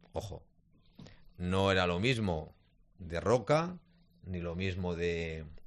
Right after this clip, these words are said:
de Melendo, ni de Mar Navarro,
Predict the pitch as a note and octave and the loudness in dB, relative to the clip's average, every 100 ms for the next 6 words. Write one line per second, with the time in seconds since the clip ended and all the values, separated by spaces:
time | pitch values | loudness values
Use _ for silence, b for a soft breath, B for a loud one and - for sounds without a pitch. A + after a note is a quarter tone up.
0 | - - - _ _ _ _ _ _ _ | -20 -20 -20 _ _ _ _ _ _ _
1 | E2+ F2 E2+ F2 A#2 C3 C3+ C#3+ C#3+ G2 | -8 -6 -2 0 0 2 4 6 4 4
2 | F2 E2 E2 D#2+ F2 E2 E2+ G#2 B2+ C3 | 2 0 -2 -2 -2 0 2 4 4 4
3 | C#3 C#3+ C#3 | 4 2 0